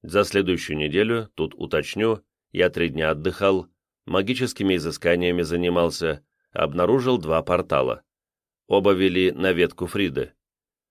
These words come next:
Поиски я не прекращал. Вот ещё один. Этот мир оказался опасен, какие-то вирусы атаковали. Себя почистил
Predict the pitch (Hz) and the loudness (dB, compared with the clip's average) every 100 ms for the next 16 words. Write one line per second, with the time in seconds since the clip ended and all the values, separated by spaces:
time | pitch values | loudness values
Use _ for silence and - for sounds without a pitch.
0 | _ _ 82 113 135 - - 95 107 104 | _ _ 2 4 4 0 2 2 2 0
1 | 104 101 101 98 - 64 60 _ _ - | -2 0 0 0 -2 -2 -4 _ _ -12
2 | 80 98 98 92 - 80 78 76 95 98 | 0 0 2 -4 0 0 2 0 -2 -4
3 | _ _ _ - 95 98 104 101 90 92 | _ _ _ -2 2 0 2 2 2 0
4 | 82 85 - 76 73 78 80 92 92 - | 2 0 0 -2 0 0 0 -4 -6 -10
5 | _ _ - 95 110 107 104 98 113 90 | _ _ -4 -4 -2 -2 0 2 2 0
6 | - 80 80 76 80 76 67 58 _ _ | 0 -2 -2 -2 0 0 -2 -8 _ _
7 | _ _ - - 85 85 78 76 110 110 | _ _ -12 -6 0 0 0 -2 -4 -4
8 | 117 110 | -2 -2